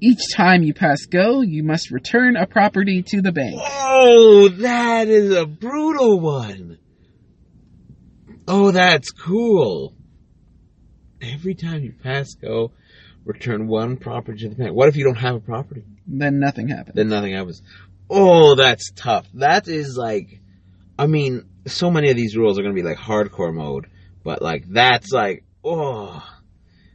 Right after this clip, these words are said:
Speaker 2: 'Cause sometimes you can go around the board and only get one.
Speaker 1: Yep.
Speaker 2: Ooh.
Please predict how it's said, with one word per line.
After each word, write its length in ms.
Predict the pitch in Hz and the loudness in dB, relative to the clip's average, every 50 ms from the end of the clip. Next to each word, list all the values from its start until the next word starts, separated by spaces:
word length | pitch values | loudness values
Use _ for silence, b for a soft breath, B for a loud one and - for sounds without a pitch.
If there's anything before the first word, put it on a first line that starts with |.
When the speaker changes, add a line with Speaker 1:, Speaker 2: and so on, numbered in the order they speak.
| _ _ | _ _
Speaker 2:
'Cause 100 | - 160 | -8 -4
sometimes 300 | - 202 196 214 202 190 | -4 -2 0 0 -2 -2
you 60 | 190 180 | -2 -4
can 100 | 190 185 | 0 0
go 100 | 190 185 | 0 2
around 180 | 190 185 185 180 | 2 0 -2 -2
the 40 | |
board 280 | 160 151 175 208 277 269 | -2 0 2 2 2 0
and 100 | 262 226 | -2 -4
only 140 | 160 127 110 98 | -2 -2 -4 -4
get 180 | 104 104 69 76 | -4 -6 -6 -8
one. 380 | 92 90 80 78 80 80 - _ _ | -10 -12 -12 -12 -14 -16 -18 _ _
Speaker 1:
Yep. 260 | - - - - _ _ _ _ _ _ _ - | -12 -12 -12 -12 _ _ _ _ _ _ _ -8
Speaker 2:
Ooh. 260 | 175 202 208 185 | -2 -2 -2 -2